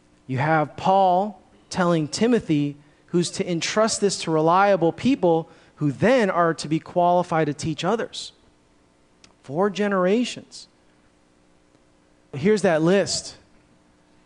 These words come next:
of guys and ladies too. Notice Claudia and Priscilla. Yeah.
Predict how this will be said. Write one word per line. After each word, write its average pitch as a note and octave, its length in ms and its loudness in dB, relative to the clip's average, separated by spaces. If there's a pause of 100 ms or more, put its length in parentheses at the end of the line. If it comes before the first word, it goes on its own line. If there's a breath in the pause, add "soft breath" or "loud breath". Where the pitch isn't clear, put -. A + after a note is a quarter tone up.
(140)
of C3 160 -6
guys D#3 680 -2 (160)
and D4+ 420 2 (100)
ladies A#3 640 2
too. D#4+ 360 0 (1200)
Notice D#3 360 0
Claudia A3+ 720 2 (800)
and D3 460 -2
Priscilla. A3 720 2 (960)
Yeah. F#3 340 0